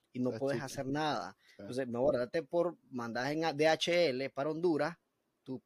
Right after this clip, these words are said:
Speaker 1: tu pasaporte, allá lo vas a retirar y te vas con, con cédula. Si te la quitan la cédula, que te la quiten, te pasas por vereda después, ya van a agarrar tu pasaporte y te venís a Estados Unidos.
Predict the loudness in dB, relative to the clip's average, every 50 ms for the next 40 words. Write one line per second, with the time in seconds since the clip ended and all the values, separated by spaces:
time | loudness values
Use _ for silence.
0 | _ _ -10 -10 -8 -6 -6 -4 -4 -4 -4 0 0 0 0 0 -6 -10 -8 -6
1 | -4 -2 -2 -2 -2 0 0 0 0 -2 -4 -4 -2 0 4 6 4 4 4 -2
2 | -12 _ _ _ _ _ _ _ _ _ -10 -6 -4 -2 0 0 0 0 -2 -4
3 | -6 _ -4 -4 -2 -2 -4 -4 -6 -6 -6 -6 -6 -6 -6 -8 -8 -6 -6 -4
4 | 0 2 4 4 4 4 0 -2 -6 -8 -8 -8 -8 -8 -12 -12 -8 -6 -6 -6
5 | -4 -4 -2 -2 -2 -2 -2 -4 -4 -8 -20 -20 -20 -16 _ -6 -4 0 4 4
6 | 4 4 4 2 2 2 0 -4 -6 -6 -8 -14 _ _ -2 -2 -2 -2 -2 -6
7 | -10 -10 -10 -8 -6 0 4 6 8 8 10 8 8 8 6 2 0 _ 0 2
8 | 2 2 2 2 0 -2 -2 -4 -4 -4 -2 -4 -4 -4 -6 -6 -6 -4 -4 -4
9 | -4 -4 -6 -4 -4 -4 0 2 2 2 2 0 -2 -4 -4 -6 -8 -4 -2 -2
10 | 0 0 0